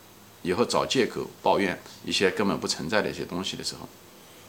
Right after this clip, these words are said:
那你哪有机会承认自己的错误？你不承认自己的错误，你怎么改变？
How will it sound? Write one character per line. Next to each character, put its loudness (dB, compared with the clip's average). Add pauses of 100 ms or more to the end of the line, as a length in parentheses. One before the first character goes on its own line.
那 0
你 4
哪 8
有 2
机 -4
会 -2
承 -4
认 0
自 -8
己 -8
的 -10
错 -6
误？ -14
你 0
不 0
承 4
认 6
自 -2
己 -4
的 -6
错 -2
误， -6
你 -4
怎 -4
么 -4
改 -6
变？ -6